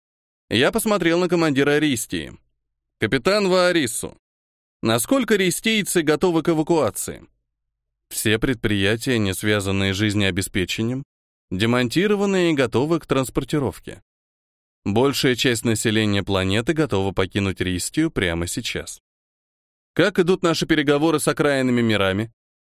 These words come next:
Я перевёл взгляд на майора Миронюка, одного из старших офицеров отдела по связям с иными расами. Отдел был сформирован накануне нашего отбытия к Архону.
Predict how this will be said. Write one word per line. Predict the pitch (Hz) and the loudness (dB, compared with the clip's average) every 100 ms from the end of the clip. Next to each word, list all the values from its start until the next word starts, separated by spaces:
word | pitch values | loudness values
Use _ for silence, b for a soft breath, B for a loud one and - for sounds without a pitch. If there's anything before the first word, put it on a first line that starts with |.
| _ _ - | _ _ -4
Я | 98 127 | 0 2
перевёл | 220 247 226 208 160 | 2 0 2 2 0
взгляд | 113 117 139 165 | -2 0 0 0
на | 190 | 0
майора | 170 123 156 185 | 2 2 2 2
Миронюка, | 185 190 196 - 82 73 _ _ _ _ | 0 0 0 -2 -8 -10 _ _ _ _
одного | - 110 113 117 120 | -2 0 2 2 2
из | 110 | 0
старших | - 120 110 110 113 | 0 0 0 -6 -4
офицеров | 107 98 120 117 107 | -4 0 0 0 0
отдела | 104 98 160 165 | -2 2 0 2
по | 127 | 0
связям | 110 110 131 147 135 | -2 0 0 2 0
с | 113 | 0
иными | 113 104 107 | 0 2 2
расами. | 120 104 - 82 69 - _ _ _ _ _ _ _ | 2 -2 -6 -10 -12 -18 _ _ _ _ _ _ _
Отдел | 107 127 240 247 | -2 2 2 2
был | 202 208 | 2 0
сформирован | - 175 156 180 170 143 | 0 2 2 2 2 0
накануне | 131 131 160 143 | 0 0 2 2
нашего | 131 127 117 110 | 0 0 0 0
отбытия | 98 113 113 107 | 2 -2 0 0
к | |
Архону. | 110 110 101 80 | -2 -2 -4 -6